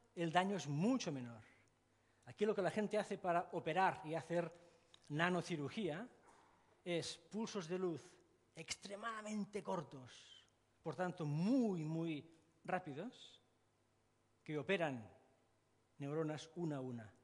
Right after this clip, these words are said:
Tan bien, tan gentle, tan delicado, que esa neurona, y esto le pasa a este gusanito, y tengo un movie,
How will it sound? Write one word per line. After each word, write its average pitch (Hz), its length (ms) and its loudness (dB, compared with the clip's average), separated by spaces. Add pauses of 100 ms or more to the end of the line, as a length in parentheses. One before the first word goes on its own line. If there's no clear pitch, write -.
(1500)
Tan 247 180 6
bien, 262 480 2 (120)
tan 240 260 2
gentle, 254 540 4
tan 233 200 2
delicado, 226 720 2 (680)
que - 80 -8
esa 220 120 0
neurona, 208 500 4
y 165 80 -4
esto 170 180 -2
le 170 80 -2
pasa 147 640 -4
a 147 60 -10
este 147 340 -6
gusanito, 143 460 -6
y - 20 -12
tengo 135 260 -6
un 139 140 -2
movie, 151 340 0